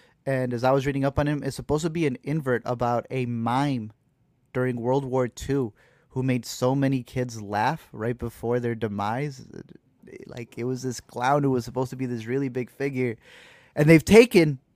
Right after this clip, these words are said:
that look and applied it to Art the Clown, the Terrifier, who's gone to just do all of these crazy stuff.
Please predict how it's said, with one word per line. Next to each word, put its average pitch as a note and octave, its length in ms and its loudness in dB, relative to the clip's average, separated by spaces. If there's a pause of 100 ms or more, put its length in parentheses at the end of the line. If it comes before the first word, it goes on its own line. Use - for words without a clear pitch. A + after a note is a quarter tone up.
that E3 300 8
look G3+ 340 8
and E3 120 8
applied F3 260 6
it E3+ 80 6
to - 160 2
Art E3 220 8
the D#3+ 80 -4
Clown, C#3+ 360 4 (280)
the C#3+ 100 4
Terrifier, C#3+ 720 6
who's C3 280 0
gone D3 340 6
to C3 240 0
just B2+ 240 -2
do C#3 100 0
all C3+ 140 2
of B2+ 80 -2
these B2+ 160 -6
crazy B2 300 0
stuff. B2 440 0